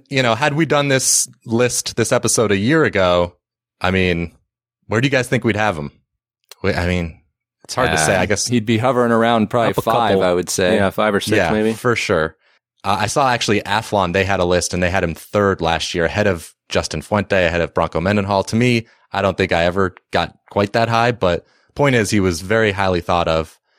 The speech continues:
Speaker 1: But now when you look at his four years there, after another down season, it's starting to look like twenty eighteen was the aberration,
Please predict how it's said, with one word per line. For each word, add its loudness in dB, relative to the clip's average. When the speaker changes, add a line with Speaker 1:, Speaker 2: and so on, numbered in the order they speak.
Speaker 1:
But 0
now 2
when 0
you 2
look 0
at 2
his -2
four 0
years 0
there, 0
after -2
another 2
down 0
season, 0
it's -4
starting 2
to -6
look 0
like 0
twenty 0
eighteen 0
was -2
the 0
aberration, 0